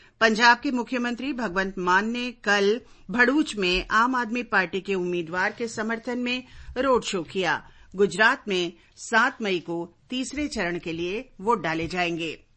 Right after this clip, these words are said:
भारत राष्ट्र समिति के अध्यक्ष के चंद्रशेखर राव को तेलंगाना में सत्तारूढ़ कांग्रेस के नेताओं के खिलाफ की गई अपमानजनक टिप्पणी के मामले में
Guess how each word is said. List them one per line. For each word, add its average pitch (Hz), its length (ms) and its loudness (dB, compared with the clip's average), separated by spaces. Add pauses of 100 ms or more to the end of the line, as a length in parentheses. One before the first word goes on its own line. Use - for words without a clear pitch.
(1000)
भारत 294 420 6
राष्ट्र 262 420 2
समिति 220 440 0
के 226 120 -4
अध्यक्ष 185 460 -2
के 226 460 0
चंद्रशेखर 202 1040 -2
राव 190 300 4
को 190 280 -2
तेलंगाना 185 640 2
में 165 260 -2 (260)
सत्तारूढ़ 269 600 2
कांग्रेस 202 480 2
के 226 120 0
नेताओं 196 440 0
के 202 140 -6
खिलाफ 175 420 0
की 208 140 -4
गई 208 240 2
अपमानजनक 208 880 0
टिप्पणी 202 380 -2
के 214 140 -2
मामले 170 420 4
में 196 220 0